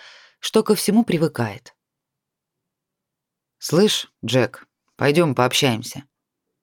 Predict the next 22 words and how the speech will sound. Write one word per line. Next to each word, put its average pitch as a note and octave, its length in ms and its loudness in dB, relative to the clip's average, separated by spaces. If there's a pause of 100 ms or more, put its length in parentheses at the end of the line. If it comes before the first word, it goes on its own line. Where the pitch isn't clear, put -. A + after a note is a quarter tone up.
(600)
услышал C3 500 -6
вскоре E3 480 0
Женя D#3 320 0
за B2+ 120 -4
своим C3+ 300 -4
плечом D3+ 460 -2
голос D#3 320 2
Георгия. C3+ 600 2 (920)
Тот B3 220 0
подошел F#3+ 440 2
неслышно, C#3+ 640 0
будто A#2 300 -8
невзначай, B2 720 -2 (440)
и F3 80 -2
говорил A#3 400 4
негромко, C3+ 680 0 (380)
чтобы D#3+ 260 0
не E3+ 100 2
привлекать F3+ 520 0
внимания B2+ 480 0
других. C3 500 -8 (1200)
«Пойдем», A#2 500 0